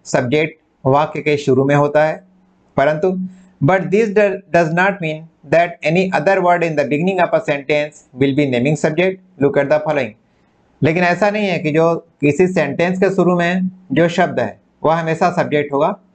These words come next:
यह भी जरूरी नहीं। जैसे at the bottom of the river lay his axe, उसकी जो कुल्हाड़ी है river के bottom में पड़ा हुआ था,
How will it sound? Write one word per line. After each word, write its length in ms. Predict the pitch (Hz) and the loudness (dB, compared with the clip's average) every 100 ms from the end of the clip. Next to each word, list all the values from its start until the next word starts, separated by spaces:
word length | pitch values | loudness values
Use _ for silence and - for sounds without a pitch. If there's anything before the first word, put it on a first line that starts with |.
| 135 | -2
यह 120 | 143 | 0
भी 140 | 127 | 0
जरूरी 300 | 107 104 101 | -2 -2 -2
नहीं। 180 | 95 - - - | -6 -14 -20 -6
जैसे 400 | 131 147 185 190 - _ _ _ _ _ _ _ - _ _ _ - | -2 0 0 -2 -8 _ _ _ _ _ _ _ -20 _ _ _ -2
at 180 | 165 185 | -2 0
the 120 | 190 | 0
bottom 320 | 170 175 220 | 2 0 0
of 140 | 208 180 | -2 0
the 80 | 165 | -2
river 260 | 160 156 160 - _ 143 | 0 0 0 -4 _ 2
lay 160 | 156 156 | 4 2
his 180 | 147 139 113 | -2 -4 -2
axe, 220 | 113 - - _ _ - | -2 -6 -20 _ _ -6
उसकी 220 | 131 185 | -2 2
जो 120 | 180 | 2
कुल्हाड़ी 420 | 190 170 147 151 175 | 2 2 2 2 0
है 200 | 180 202 - 135 | 0 -2 -4 0
river 240 | 139 160 | 2 2
के 200 | 160 180 196 _ _ _ _ _ _ - | 0 -4 -4 _ _ _ _ _ _ -2
bottom 320 | 131 151 175 | 0 2 0
में 100 | 175 156 | -2 -2
पड़ा 160 | 127 | -2
हुआ 140 | 110 101 | -2 -4
था, 180 | 92 | -8